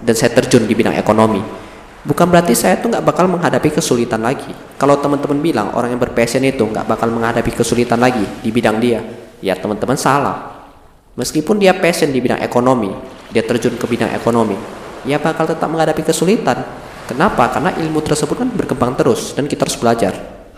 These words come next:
Hanya saja teman-teman, untuk beradaptasinya, ini kembali lagi yang saya katakan, manusia itu makhluk yang mudah beradaptasi. Untuk beradaptasinya itu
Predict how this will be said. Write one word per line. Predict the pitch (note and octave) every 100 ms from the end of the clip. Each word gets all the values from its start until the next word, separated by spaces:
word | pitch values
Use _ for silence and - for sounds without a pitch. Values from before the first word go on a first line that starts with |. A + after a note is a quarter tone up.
| -
Hanya | G#2+ B2+ A#2+
saja | C3 B2+ B2
teman-teman, | A2 G2+ G2 G2 F#2 - - -
untuk | F3 F3 E3+
beradaptasinya, | D3+ D3 C#3 C#3 - C3+ G2 - - - - - -
ini | A#2
kembali | - G#2 G2+
lagi | G#2 G#2
yang | G#2
saya | F#2+ F#2+
katakan, | F#2+ F#2+ A2 - - - G#2+
manusia | G#2+ G#2 G#2+ G#2
itu | B2
makhluk | G#2+ G#2 G2+
yang | G#2
mudah | G#2
beradaptasi. | G3+ G#3 D3 G3 F#3+ A#2+ - - - - - - - -
Untuk | D#3+ D#3+ D#3
beradaptasinya | D#3 D#3 D#3 D#3 D#3+ D#3+ D#3+
itu | D#3 G3+ G#3 G#3